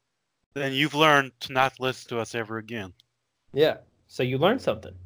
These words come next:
Speaker 1: <laughs> Yeah.
Speaker 2: I think we've all learned something here today. We've all learned
Speaker 1: Uh,
Speaker 2: something
Speaker 1: yeah,
Speaker 2: here
Speaker 1: pretty
Speaker 2: today.
Speaker 1: much.
Speaker 2: We've
Speaker 1: And
Speaker 2: all
Speaker 1: ju-
Speaker 2: learned to not,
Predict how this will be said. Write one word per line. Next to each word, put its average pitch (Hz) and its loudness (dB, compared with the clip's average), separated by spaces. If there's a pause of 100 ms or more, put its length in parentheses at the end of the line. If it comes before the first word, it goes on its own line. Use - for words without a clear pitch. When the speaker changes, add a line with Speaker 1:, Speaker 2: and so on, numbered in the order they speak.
Speaker 1:
<laughs> - -12
Yeah. 127 -4
Speaker 2:
I - -2
think 302 0
we've 285 6
all 226 12
learned 160 6
something 131 -4
here 117 -4
today. 110 -10 (1080)
We've 135 2
all 180 12
learned 160 8
Speaker 1:
Uh, 127 8
Speaker 2:
something 120 0
Speaker 1:
yeah, 117 0
Speaker 2:
here 113 -16 (120)
Speaker 1:
pretty 127 -6
Speaker 2:
today. 117 -6
Speaker 1:
much. - -12 (500)
Speaker 2:
We've 135 -2
Speaker 1:
And 143 10
Speaker 2:
all 190 12
Speaker 1:
ju- 170 2
Speaker 2:
learned 147 0 (480)
to 156 4
not, 147 8